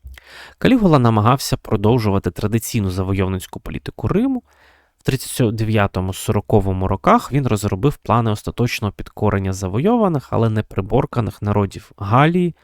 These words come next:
Германії та Британії. Але все змінюється після того, як в тридцять сьомому році Калігула важко захворів,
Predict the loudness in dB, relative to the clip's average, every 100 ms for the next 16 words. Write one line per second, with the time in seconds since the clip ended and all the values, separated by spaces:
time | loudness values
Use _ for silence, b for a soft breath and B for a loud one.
0 | _ -8 -2 2 2 0 -6 -10 -12 -10
1 | -8 -10 -12 -16 _ -20 -20 _ _ b
2 | b b b b b _ _ 2 4 4
3 | 2 4 2 2 -2 -6 -8 -6 -6 0
4 | 2 2 -2 b b b b _ -4 -2
5 | -2 -2 0 -2 2 2 4 4 2 0
6 | -2 -4 0 0 0 -2 -2 -4 -6 -4
7 | -2 0 2 4 4